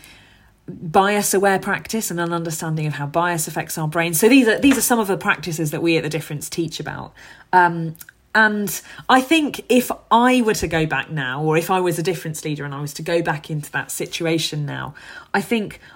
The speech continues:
I would be able to depersonalise some of that behaviour so much more.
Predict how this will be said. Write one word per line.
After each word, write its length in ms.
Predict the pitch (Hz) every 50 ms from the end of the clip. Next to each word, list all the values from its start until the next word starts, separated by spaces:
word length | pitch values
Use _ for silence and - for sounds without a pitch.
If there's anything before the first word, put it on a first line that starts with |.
| - -
I 200 | 196 208 208 208
would 280 | 196 202 190 185 202 -
be 120 | 208 214
able 180 | 208 196 185 190
to 100 | - 185
depersonalise 1080 | 160 151 214 226 208 - - - 220 220 208 190 - - 160 147 139 127 131 127 123
some 200 | - - 160 147
of 60 | 147
that 160 | 143 - - -
behaviour 460 | 131 127 143 143 135 - - - -
so 580 | - - - - - 175 160 165 165 165 175 175 -
much 440 | 156 147 139 - - - - - -
more. 380 | 147 147 143 131 131 135 131